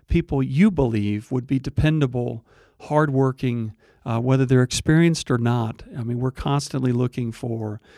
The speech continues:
uh, people to train. We're looking for painters. We're looking for floaters. We're looking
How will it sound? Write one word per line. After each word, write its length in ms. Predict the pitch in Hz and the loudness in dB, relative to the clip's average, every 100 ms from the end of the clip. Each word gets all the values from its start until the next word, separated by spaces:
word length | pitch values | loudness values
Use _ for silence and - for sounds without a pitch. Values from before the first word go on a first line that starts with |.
| - - _ | -20 -20 _
uh, 120 | 113 107 | -8 -6
people 320 | - 156 165 | -6 -6 -6
to 80 | 147 | -8
train. 480 | - 180 143 - 110 | -2 -2 -2 -4 -6
We're 140 | 110 | -4
looking 280 | 123 127 147 | -4 -4 -8
for 120 | 143 | -2
painters. 480 | - 139 135 107 113 | 0 2 0 -4 -8
We're 100 | 113 | -6
looking 260 | 127 156 | -6 -8
for 160 | 139 143 | -8 -10
floaters. 580 | - 135 156 117 95 - | -4 0 2 2 -2 -4
We're 140 | 120 | -2
looking 460 | 139 139 139 127 | -2 -4 -6 -8